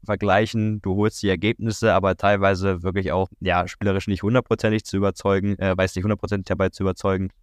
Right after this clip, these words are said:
Also wird auf jeden Fall spannend sein und ja, man muss schon ganz klar sagen, sind für beide Mannschaften Big Points im Meisterschaftskampf. Also es wird auf jeden Fall spannend.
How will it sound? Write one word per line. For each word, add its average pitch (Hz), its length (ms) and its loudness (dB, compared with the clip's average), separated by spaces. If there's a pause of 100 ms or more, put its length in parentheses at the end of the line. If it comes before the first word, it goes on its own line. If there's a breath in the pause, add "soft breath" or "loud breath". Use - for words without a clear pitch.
Also 95 220 -2
wird 107 120 0
auf 104 140 4
jeden 104 160 0
Fall 92 140 0
spannend 107 340 0
sein 117 400 0
und 98 320 -2 (220)
ja, 95 180 -2
man 92 140 2
muss 92 100 0
schon 95 220 0
ganz 90 220 -4
klar 95 160 2
sagen, 98 360 0 (300)
sind 95 340 0
für 98 140 -4
beide 104 260 2
Mannschaften 107 580 0
Big 110 200 -2
Points 104 340 0
im 101 100 -2
Meisterschaftskampf. 90 840 0
Also 85 140 -2
es 85 80 -4
wird 90 120 2
auf 87 80 0
jeden 87 160 -4
Fall 87 140 -4
spannend. 90 340 -6